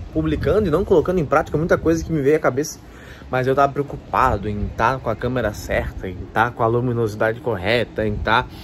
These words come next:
é, nas melhores condições. Acabei deixando de fazer um monte de coisa legal. Ó, o vento. Um monte de coisa bacana ficou só aqui, né? Que passa a, e se esquece, não anota.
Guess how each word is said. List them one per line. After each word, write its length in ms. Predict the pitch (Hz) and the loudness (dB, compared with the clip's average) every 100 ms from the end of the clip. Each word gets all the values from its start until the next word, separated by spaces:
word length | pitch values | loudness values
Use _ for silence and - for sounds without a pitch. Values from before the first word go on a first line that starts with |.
| - - - | -16 -14 -10
é, 180 | - 104 | -4 -2
nas 200 | 101 110 | 0 0
melhores 420 | 123 110 139 147 | 0 2 4 2
condições. 540 | - 135 117 - 139 165 | 0 -2 -2 -4 -2 -2
Acabei 320 | 196 233 220 | -2 -2 0
deixando 340 | 254 - 233 | 0 2 2
de 80 | 233 | 2
fazer 160 | 233 240 | 2 2
um 80 | 226 | 4
monte 320 | 165 254 269 | 4 6 6
de 60 | |
coisa 200 | - 226 | 6 6
legal. 460 | 220 226 151 190 247 - - - - | 4 2 2 0 -2 -14 -20 -20 -6
Ó, 160 | 151 160 - | -4 -4 -4
o 60 | - | -2
vento. 240 | 120 - - - - - - 131 - - | -2 -2 -10 -16 -16 -16 -14 -12 -4 2
Um 100 | 185 | 6
monte 440 | 170 185 302 269 | 8 8 6 2
de 60 | 226 | 4
coisa 220 | 240 240 | 4 6
bacana 600 | 196 - 175 233 240 220 - - - - - - - - | 2 2 4 6 4 0 -10 -20 -20 -20 -20 -20 -20 -16
ficou 500 | - 214 214 226 226 - - - | -4 -2 6 6 6 -2 -20 -18
só 160 | - 214 | 0 0
aqui, 280 | 220 196 165 - - - - - - | 2 -2 -4 -8 -20 -20 -20 -14 -8
né? 140 | 165 - - | -8 -8 -12
Que 80 | - | -10
passa 460 | - 156 208 - 131 | 2 2 2 2 2
a, 440 | 110 117 110 104 - - - - - - - - | 0 -6 -8 -8 -12 -12 -12 -14 -18 -18 -12 -8
e 100 | 135 | -6
se 140 | 143 | -6
esquece, 500 | - 165 185 196 175 | -2 0 0 -2 -4
não 140 | 151 | 0
anota. 560 | 127 120 165 175 175 156 | 0 2 0 0 -2 -4